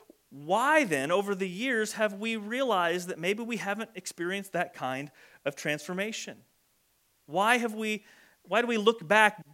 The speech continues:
down the chapters of our lives and say, "Well, I'm kind of the same person I was then"? Why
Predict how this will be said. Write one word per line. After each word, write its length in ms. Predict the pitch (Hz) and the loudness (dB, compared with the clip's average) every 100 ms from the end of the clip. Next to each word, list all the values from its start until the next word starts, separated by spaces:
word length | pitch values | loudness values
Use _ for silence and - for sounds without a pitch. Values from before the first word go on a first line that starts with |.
| _ _ - | _ _ -6
down 360 | 185 208 208 | -2 0 0
the 140 | 180 170 | 0 -2
chapters 580 | - - 214 208 208 185 | -2 4 4 4 -2 0
of 140 | 180 | 2
our 100 | 175 | 4
lives 300 | 170 185 165 | 4 2 0
and 120 | 160 | -4
say, 140 | 170 165 | -6 -6
"Well, 100 | 190 | -4
I'm 220 | 226 208 | -6 -10
kind 260 | - 208 | -12 -10
of 100 | 247 | -10
the 60 | 143 | -10
same 360 | - 175 190 180 | -12 -10 -10 -6
person 420 | 180 185 196 190 | -6 -6 -8 -8
I 80 | 190 | -6
was 320 | 196 202 180 | -6 -6 -6
then"? 220 | 247 185 - - | -6 -6 -8 -10
Why 380 | 143 185 226 | 0 4 6